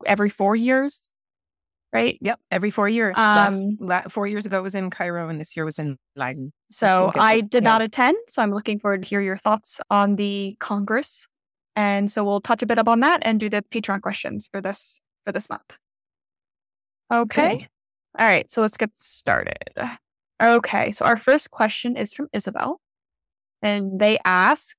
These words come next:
Speaker 1: Kara has answered this question before when she was interviewed by Dominic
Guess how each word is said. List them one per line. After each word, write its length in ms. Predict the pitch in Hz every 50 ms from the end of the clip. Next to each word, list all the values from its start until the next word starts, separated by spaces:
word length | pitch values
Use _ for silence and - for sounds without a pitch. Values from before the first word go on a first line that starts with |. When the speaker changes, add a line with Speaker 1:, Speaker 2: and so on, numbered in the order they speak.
| _ _ -
Speaker 1:
Kara 360 | - 269 302 370 403 403 - - -
has 220 | - 277 269 269
answered 400 | - 220 220 226 214 247 233 214
this 160 | - 214 -
question 360 | - - 196 208 - - - 214
before 540 | 226 208 - - 180 175 165 - 214 262
when 160 | 196 220 202 208
she 160 | - - 208
was 160 | 196 190 -
interviewed 640 | - 208 202 208 202 208 208 208 208 208 202 202 208
by 300 | 196 185 190 202 202 196
Dominic 600 | - 202 180 185 196 196 196 196 202 - _ -